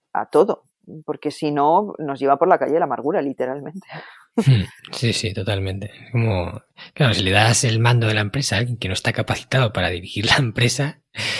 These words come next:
Speaker 1: Nada.
Speaker 2: pues no puede ocurrir nada bueno con eso.
Speaker 1: Nos lleva a la ruina, <laughs> en eso estamos.
Speaker 2: Y la quiebra segura. Vale, y tú que has estado yendo y viniendo de,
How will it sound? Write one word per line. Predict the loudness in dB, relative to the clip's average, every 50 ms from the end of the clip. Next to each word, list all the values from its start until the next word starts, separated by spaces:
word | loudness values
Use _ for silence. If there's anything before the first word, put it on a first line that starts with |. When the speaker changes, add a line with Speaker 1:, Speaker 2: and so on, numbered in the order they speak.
| -8 -8 -10 -12 -12 -10
Speaker 1:
Nada. | -6 -2 0
Speaker 2:
pues | 2 2 2 2 0 -2 -4 -6 -6 -4
no | -4 -2 -2 0
puede | 2 4 4 4
ocurrir | 2 0 0 0 0 0
nada | 2 2 2 2 2
bueno | 0 0 0 0 0
con | 0 0
eso. | -2 -2 0 0 0 0 2 4 4
Speaker 1:
Nos | 4 6 6
lleva | 6 8 8
a |
la | 10 8 8
ruina, | 8 6 6 6 6 6 6 4 2 -4 -10 -10 -12
<laughs> | -14 -16 -2 _
en | 2 2 2
eso | 2 4 4 4
estamos. | 6 6 6 6 6 6 6 4 4 2 2 2 2 2 2
Speaker 2:
Y | 4 4
la | 4 2 2
quiebra | 2 2 4 6 8 8 8 8 6 6 4
segura. | 2 2 2 4 4 4 4 4 2 -2 -6 -8 -4 0 0 0 0 -2 -6 -6 -8 -8 -10 -12 -12 -12 -12 -12 -12 -14 -16 -18 -20 -20 _ 6
Vale, | 6 8 8 8 4 2 -4 _ _ -2
y | 0 2 4
tú | 4 4
que | 4 4
has | 4 2
estado | 0 0 4 4 6 6 6 4 2
yendo | 2 2 4 6 6 6 4
y | 4 2
viniendo | 0 0 2 2 2 2 2 2 0 -2 -4 -8 -14 -20 -10 -4
de, | 0 0 0 2 0 0 0 0 -2 -4 -6 -6 -6 -6 -6 -8 -8 -10